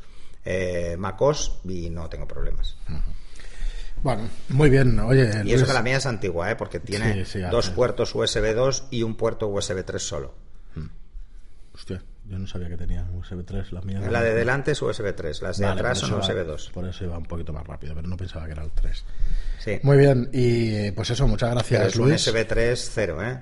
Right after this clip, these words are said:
Speaker 1: No
Speaker 2: De
Speaker 1: es
Speaker 2: la
Speaker 1: la que
Speaker 2: primera
Speaker 1: hay ahora, es
Speaker 2: versión,
Speaker 1: la
Speaker 2: por
Speaker 1: primera
Speaker 2: eso,
Speaker 1: versión, no es
Speaker 2: por
Speaker 1: tan
Speaker 2: eso digo,
Speaker 1: rápido.
Speaker 2: "Ostras, parece que está a medio camino entre una cosa y
Speaker 1: Está a
Speaker 2: otra".
Speaker 1: medio camino.
Speaker 2: Eh,
Speaker 1: Y ahora creo que ya es U S B tres, eh, tres dos o, o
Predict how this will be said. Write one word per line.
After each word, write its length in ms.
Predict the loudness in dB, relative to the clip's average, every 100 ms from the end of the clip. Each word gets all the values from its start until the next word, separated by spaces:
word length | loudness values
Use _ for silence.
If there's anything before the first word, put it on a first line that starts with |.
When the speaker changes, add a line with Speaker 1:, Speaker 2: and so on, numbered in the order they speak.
| -10
Speaker 1:
No 460 | -10 -8 -6 -6 -4
Speaker 2:
De 40 |
Speaker 1:
es 40 | -2
Speaker 2:
la 80 | -2
Speaker 1:
la 80 | -2
que 40 |
Speaker 2:
primera 160 | -2 -2
Speaker 1:
hay 60 | 0
ahora, 160 | 0
es 60 | -2
Speaker 2:
versión, 180 | -2 -2
Speaker 1:
la 100 | -2
Speaker 2:
por 100 | 2
Speaker 1:
primera 140 | 4
Speaker 2:
eso, 60 | 4
Speaker 1:
versión, 360 | 2 -2 -6 -4
no 80 |
es 60 | -4
Speaker 2:
por 40 |
Speaker 1:
tan 80 | -2
Speaker 2:
eso 80 | -2
digo, 120 | -2
Speaker 1:
rápido. 160 | -2 -4
Speaker 2:
"Ostras, 140 | -6 -4
parece 180 | -4
que 80 | -6
está 160 | -4 -4
a 40 |
medio 260 | -4 -4 -4
camino 340 | -6 -4 -2
entre 180 | -4 -4
una 160 | -6 -8
cosa 280 | -10 -6 -2
y 40 |
Speaker 1:
Está 180 | 0 0
a 20 |
Speaker 2:
otra". 80 | 0
Speaker 1:
medio 120 | 0 -2
camino. 260 | -4 -6 -8 -8 -10 -10 -8 -4 -2 0 2 2 0 -4
Speaker 2:
Eh, 500 | 0 2 4 4 2 0
Speaker 1:
Y 20 |
ahora 220 | 2 0
creo 160 | 0 0
que 140 | 0
ya 120 | 2
es 200 | 0 0
U 100 | 0
S 140 | 2 2
B 100 | 2
tres, 420 | 0 0 0 -2 -6 -8
eh, 280 | -6 -6 -8
tres 260 | -6 -6 -4
dos 340 | -2 -2 -2
o, 120 | -4 -4 -4 -4
o 60 | -4